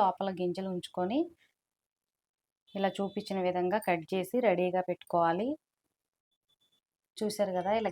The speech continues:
గింజలు లేకుండా ఇలా ఘాటు పెట్టుకొని రెడీగా పెట్టుకుందాం. ముందుగా మనము దీంట్లో స్టఫింగ్ కోసం ఇలా వాము, సాల్ట్, కొంచెం శనగపిండి వేసుకొని ఇలా మెత్తగా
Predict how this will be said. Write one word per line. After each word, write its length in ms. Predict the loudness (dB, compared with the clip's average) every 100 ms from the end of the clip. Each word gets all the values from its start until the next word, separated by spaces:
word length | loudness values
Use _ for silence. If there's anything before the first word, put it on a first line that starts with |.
| -2
గింజలు 300 | -2 -2 0 0
లేకుండా 380 | 0 -2 0 -2 -6 _ _ _ _ _ _ 0
ఇలా 120 | 0 4
ఘాటు 200 | 4 4 -2
పెట్టుకొని 420 | -6 -4 -2 0 0
రెడీగా 280 | 2 0 -2 -4
పెట్టుకుందాం. 480 | -6 -2 -2 -2 -6 _ _ _ _ _ _ _ _ _ _ _ _ _ _ -4
ముందుగా 340 | -2 0 2 2 2
మనము 280 | -2 -4 -6 -14 _ _ _ -4
దీంట్లో 300 | 0 0 -2 -4
స్టఫింగ్ 460 | -2 -4 -4 -6 0
కోసం 320 | 0 0 -2 -2 -4 -6 _ _ _ _ 0
ఇలా 160 | 4 6 6
వాము, 400 | 4 2 0 -4 -6 _ -10 -2
సాల్ట్, 420 | 2 2 0 -4 -6 -8 _ _ _ -6
కొంచెం 300 | -4 -4 -4 -4
శనగపిండి 500 | -2 -2 -2 -2 0 0
వేసుకొని 520 | -2 -2 -2 0 0 -2 -2
ఇలా 120 | -2 2
మెత్తగా 360 | 0 0 -2